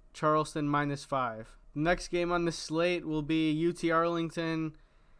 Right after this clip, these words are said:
traveling to Oral Roberts to take on Max A. Smith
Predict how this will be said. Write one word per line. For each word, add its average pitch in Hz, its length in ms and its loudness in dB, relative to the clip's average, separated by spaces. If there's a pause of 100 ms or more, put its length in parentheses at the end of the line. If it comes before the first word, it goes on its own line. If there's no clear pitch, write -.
(180)
traveling 170 500 2
to 160 80 0
Oral 160 260 2
Roberts 151 800 2
to - 160 -14
take 165 240 0
on 151 340 2
Max 151 320 -2
A. 156 160 2
Smith 151 440 -4